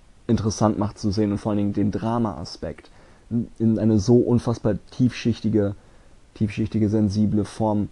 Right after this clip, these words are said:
verwandelt. Die Charaktere sind nicht so tiefsinnig, weil sie sich tiefsinnig geben oder weil sie tiefsinnig aussehen, weil die Charaktere gut gespielt werden, sondern weil wir sehen, wo sie herkommen,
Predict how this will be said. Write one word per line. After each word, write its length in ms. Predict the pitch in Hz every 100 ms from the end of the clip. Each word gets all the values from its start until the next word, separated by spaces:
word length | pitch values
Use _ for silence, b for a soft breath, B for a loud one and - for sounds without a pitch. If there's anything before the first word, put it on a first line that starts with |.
| -
verwandelt. 640 | - 95 82 87 67 62 - - b b b -
Die 60 | 110
Charaktere 760 | 117 113 - 131 123 113 110 - - - _ - - - -
sind 360 | 110 117 117
nicht 380 | 120 131 - - - - -
so 200 | 107 110
tiefsinnig, 680 | - 113 - 110 104 101 95
weil 180 | 101 104
sie 120 | 104
sich 160 | 107 -
tiefsinnig 540 | 104 - 101 98 - - - - _ - - -
geben 480 | 117 117 123 110 98
oder 260 | - 101 98
weil 160 | 98
sie 200 | 104 101
tiefsinnig 600 | - 107 - - 101 98
aussehen, 560 | - 95 104 95 87 95
weil 80 | 110
die 80 | 110
Charaktere 960 | 107 104 - - 143 143 - 113 104
gut 200 | 98 107
gespielt 400 | - - 110 104
werden, 260 | 95 87 90 - B B B
sondern 220 | 110 104
weil 140 | 104
wir 120 | 104
sehen, 300 | 98 117 120
wo 100 | 104
sie 140 | 104 107
herkommen, 640 | 113 117 113 - 50 -